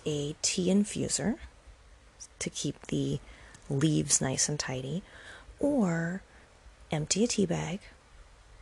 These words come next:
put about a teaspoon of dried basil into the tea bag that is now empty, tie it closed, and brew a cup of basil tea,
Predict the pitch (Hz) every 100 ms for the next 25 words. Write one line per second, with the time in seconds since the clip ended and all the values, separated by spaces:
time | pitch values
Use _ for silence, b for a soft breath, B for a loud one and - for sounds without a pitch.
0 | - - - - - - - b b -
1 | - - - - - - - - - -
2 | - - - - - - 190 175 - -
3 | - - - - - 190 - 233 240 -
4 | - 208 - - 208 196 190 190 196 -
5 | 160 156 160 - - - 160 151 - 143
6 | 139 - 202 202 220 - 175 170 233 233
7 | - 196 156 151 160 165 160 160 147 160
8 | 147 147 - 220 - B B B B B
9 | B - - 151 143 - - - 127 -
10 | - - - - - - - - - -
11 | 175 160 175 180 190 190 - - 147 -
12 | - - - 151 139 135 - - 220 -
13 | 151 143 208 240 - 156 165